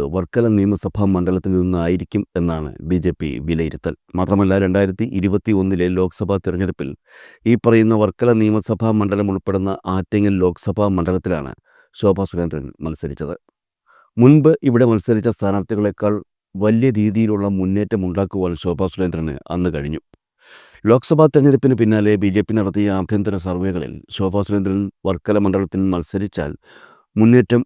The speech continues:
ഉണ്ടാകുമെന്ന സൂചനകൾ പാർട്ടിക്ക് ലഭിച്ചിരുന്നു.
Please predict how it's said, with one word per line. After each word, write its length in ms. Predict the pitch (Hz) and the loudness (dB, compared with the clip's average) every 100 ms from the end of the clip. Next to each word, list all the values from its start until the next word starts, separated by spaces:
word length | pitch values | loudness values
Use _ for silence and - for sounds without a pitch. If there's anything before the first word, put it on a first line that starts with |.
| - | 0
ഉണ്ടാകുമെന്ന 600 | 110 113 117 107 113 113 | 2 4 4 4 2 2
സൂചനകൾ 540 | - 110 107 113 87 64 - | 0 0 2 2 0 -6 -6
പാർട്ടിക്ക് 320 | 90 90 82 | -6 -4 -6
ലഭിച്ചിരുന്നു. 480 | 80 71 73 65 | -6 -6 -10 -8